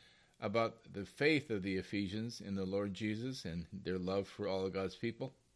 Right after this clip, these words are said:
that he continues to pray for them. And he prays that the eyes of their heart may be enlightened, in order that they may know the hope to which they have been called, the riches of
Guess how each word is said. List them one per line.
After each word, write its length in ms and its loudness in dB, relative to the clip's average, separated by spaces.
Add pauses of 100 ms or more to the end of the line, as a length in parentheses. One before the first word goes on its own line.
(800)
that 160 4
he 160 4
continues 640 2
to 100 -2
pray 320 4
for 200 -2
them. 200 -4
And 100 -2
he 140 0
prays 480 4
that 160 2
the 180 0
eyes 460 6
of 80 -2
their 160 6
heart 340 4
may 140 0
be 160 0
enlightened, 580 -2 (720)
in 140 2
order 240 2
that 220 0
they 100 4
may 180 2
know 220 2
the 160 2
hope 380 4
to 100 -8
which 240 -2
they 140 4
have 100 2
been 140 -2
called, 440 0 (640)
the 140 0
riches 640 0 (460)
of 220 0